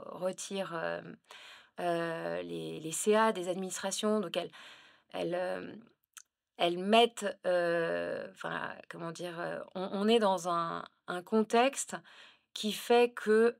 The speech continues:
euh, c'est compliqué pour les associations qui agissent auprès des enfants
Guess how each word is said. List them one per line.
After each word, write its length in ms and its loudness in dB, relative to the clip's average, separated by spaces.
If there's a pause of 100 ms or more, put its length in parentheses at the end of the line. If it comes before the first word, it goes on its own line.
euh, 1120 -4 (840)
c'est 260 -8
compliqué 640 2 (500)
pour 240 2
les 180 0
associations 640 -6
qui 280 -16 (300)
agissent 500 -4 (140)
auprès 360 -4
des 220 -4
enfants 340 -8